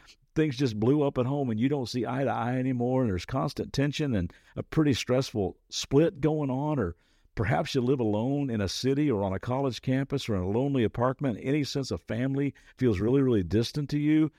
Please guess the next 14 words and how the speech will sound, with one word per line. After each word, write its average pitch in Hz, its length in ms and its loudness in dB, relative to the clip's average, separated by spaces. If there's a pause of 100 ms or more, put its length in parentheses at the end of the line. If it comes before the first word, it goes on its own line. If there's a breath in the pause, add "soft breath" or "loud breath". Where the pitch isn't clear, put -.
(100)
Or 113 80 0
maybe 127 240 4
you've 156 100 4
been 123 140 2
separated 143 580 0
from 131 160 -2
your 107 80 -2
extended 127 440 -4
family 139 260 2
for 117 160 0
a 90 80 2
long, 95 340 0
long 135 300 -2
time. 165 500 -2